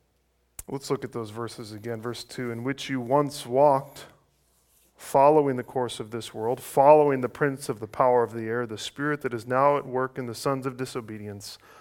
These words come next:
among whom we all once lived in the passions of our flesh, carrying out the desires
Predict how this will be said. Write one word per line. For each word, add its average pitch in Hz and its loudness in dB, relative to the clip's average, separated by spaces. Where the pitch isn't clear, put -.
among 120 -2
whom 131 -4
we 120 -4
all 147 4
once 143 -2
lived 98 -8
in 110 -8
the 107 -8
passions 127 -2
of 127 -4
our 123 0
flesh, - -12
carrying 123 -2
out 110 -2
the 117 -8
desires 101 -8